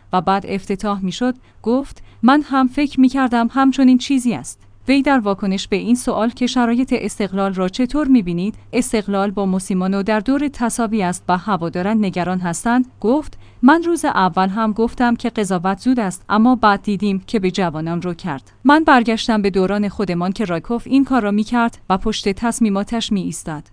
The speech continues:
ایشان وقتی با جوانان شروع کرد نتیجه هم گرفت و دو تا سه بازی را هم برنده شد. اما بعد که آمد نتیجه به دو تا سه مساوی رسید، به همان ایدهٔ اول خود برگشت و از جوانان دل برید.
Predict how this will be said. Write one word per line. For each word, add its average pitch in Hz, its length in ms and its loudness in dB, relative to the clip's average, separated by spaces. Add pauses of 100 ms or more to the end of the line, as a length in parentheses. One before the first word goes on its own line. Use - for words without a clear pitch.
ایشان 277 440 4
وقتی 254 340 2
با 220 120 2
جوانان 185 500 -2
شروع 202 280 -2
کرد 226 320 -2
نتیجه 233 420 2
هم 208 200 -2
گرفت 170 520 -6
و 196 100 0
دو 226 140 0
تا 262 240 0
سه 262 180 0
بازی 208 320 0
را 233 100 -2
هم 220 220 0
برنده 160 360 -2
شد. 143 240 -10 (260)
اما 277 280 6
بعد 240 280 2
که 208 160 -6
آمد 180 360 -2
نتیجه 220 440 -2
به 220 140 -4
دو 208 140 -2
تا 220 240 -4
سه 247 160 -2
مساوی 190 460 -2
رسید، 208 380 0
به 202 100 -2
همان 214 380 0
ایدهٔ 262 340 -2
اول 180 460 -2
خود 208 280 -4
برگشت 180 500 -4
و 208 60 0
از 190 260 -2
جوانان 170 440 -4
دل 156 140 -4
برید. 139 380 -12